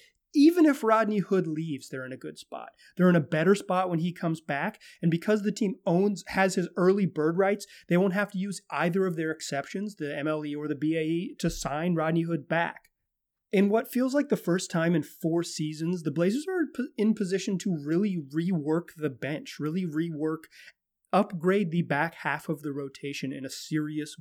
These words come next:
way. And Covington, the Covington deal to begin the offseason really started, put, put them in the right position. The Kanter deal puts them in the right position, and they maintain their,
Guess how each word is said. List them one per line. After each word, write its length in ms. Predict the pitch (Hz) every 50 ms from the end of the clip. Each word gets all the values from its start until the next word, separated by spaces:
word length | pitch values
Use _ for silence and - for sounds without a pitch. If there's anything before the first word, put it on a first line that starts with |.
| 117 -
way. 200 | 160 165 - - - - - _ - - - - - -
And 320 | 151 143 143 143 143 135 - - _ _ _ _ - - _
Covington, 640 | - - 156 151 156 185 190 - - 202 202 202 190
the 100 | 160 160
Covington 440 | - - 170 180 196 190 208 220 202
deal 220 | 170 175 190 190
to 120 | 190 - 190
begin 460 | 160 160 139 165 165 175 190 190 185 - - - - - _ _ _ _
the 180 | - 175 151 175
offseason 600 | 170 165 175 175 170 - 190 185 175 175 170 151
really 380 | 143 151 160 165 170 160 147 - _
started, 640 | - - - - - 165 147 156 165 175 165 170 -
put, 320 | - 190 175 180 - 170
put 180 | - - 190 185
them 140 | - 180 180
in 80 | 180
the 60 | 180
right 240 | 156 156 156 170 180
position. 540 | - 175 147 151 156 151 - 170 156 151 151
The 80 | 143 139
Kanter 480 | - - - 151 156 170 170 - 175
deal 160 | 160 170 170
puts 380 | 165 170 - - 175 170 - -
them 160 | 190 175 175
in 80 | 180 180
the 100 | 170 151
right 240 | 156 151 151 160 -
position, 540 | - 139 131 147 147 143 - 147 143 143 - _ - - - - _
and 360 | 180 151 151 147 151 147 143 - _ _ _
they 320 | - 143 127 160 160 170 185
maintain 560 | 185 175 175 185 185 - - 175 175 185 190
their, 300 | 170 170 175 175 170 160